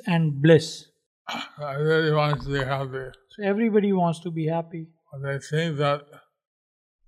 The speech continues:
Speaker 2: the happiness will be by the serving of the senses.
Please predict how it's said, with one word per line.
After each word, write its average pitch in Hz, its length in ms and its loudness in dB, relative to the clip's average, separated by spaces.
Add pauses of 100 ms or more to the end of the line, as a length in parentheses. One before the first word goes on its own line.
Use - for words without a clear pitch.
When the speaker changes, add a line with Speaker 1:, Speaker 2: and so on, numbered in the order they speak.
(460)
Speaker 2:
the 135 180 -14
happiness 151 800 -2
will 135 240 -10
be 143 200 -4
by 135 260 -4
the 131 340 -8 (520)
serving 151 480 -2
of 143 160 -2
the 147 240 -6 (300)
senses. 139 720 -6